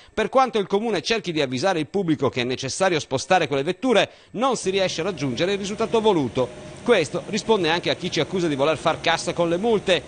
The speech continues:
"Non le abbiamo fatte nel corso della prima campagna di pulizia, non le faremo forse nemmeno stavolta", anche se in poco tempo avremmo potuto incamerare qualcosa come duecentomila euro. Eppure sorgono inquietanti domande circa l'efficacia della comunicazione.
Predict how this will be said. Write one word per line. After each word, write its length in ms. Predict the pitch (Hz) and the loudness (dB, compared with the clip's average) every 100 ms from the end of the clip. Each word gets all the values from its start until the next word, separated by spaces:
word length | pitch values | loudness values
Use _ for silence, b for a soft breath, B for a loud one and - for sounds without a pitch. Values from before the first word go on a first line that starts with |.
| B - | B -6
"Non 180 | 220 240 | 0 2
le 60 | |
abbiamo 300 | 208 208 202 | 2 0 0
fatte 360 | 160 220 196 135 | 2 2 2 0
nel 140 | 110 104 | -8 -6
corso 220 | 147 135 | -6 -2
della 160 | 120 | -2
prima 240 | 120 143 127 | -2 -2 0
campagna 380 | 127 110 156 135 | 0 2 0 0
di 80 | |
pulizia, 480 | 131 160 185 220 196 | -2 -4 -4 2 2
non 120 | 185 | 4
le 80 | 202 | 0
faremo 360 | 196 220 220 185 | 0 0 0 -2
forse 320 | 220 214 185 | -2 -2 -2
nemmeno 320 | 196 196 208 | -2 -2 -2
stavolta", 800 | 190 208 233 226 214 156 - - - | 0 2 4 2 2 -2 -4 -20 -2
anche 300 | 240 233 - | 0 0 -2
se 140 | 127 117 | -4 -4
in 100 | 110 | -2
poco 280 | 156 170 170 | -2 0 -2
tempo 360 | 185 139 107 | 0 0 0
avremmo 300 | 117 151 165 | -2 -2 -4
potuto 260 | 180 185 180 | -6 -4 0
incamerare 560 | 131 175 180 180 143 | 0 2 2 2 0
qualcosa 460 | 135 190 - 147 185 | 0 -2 0 -2 0
come 220 | 214 202 | -2 -2
duecentomila 840 | 180 208 - 156 156 202 202 180 120 | 0 0 0 -2 -2 -4 0 2 2
euro. 300 | 123 147 131 B B - | 2 2 0 B B -2
Eppure 500 | 254 - 226 175 185 | -2 2 2 2 0
sorgono 380 | - 208 175 151 | 0 0 2 -2
inquietanti 640 | 131 131 117 180 185 156 | -2 -2 0 0 0 0
domande 400 | 180 180 190 208 | -2 0 0 -2
circa 340 | - 220 180 147 | -4 -4 0 2
l'efficacia 720 | 202 196 233 - 127 120 196 | 2 -2 -2 2 2 2 -2
della 200 | 170 131 | -2 -2
comunicazione. 840 | 123 120 123 156 214 214 180 | -4 -4 -2 -2 2 4 4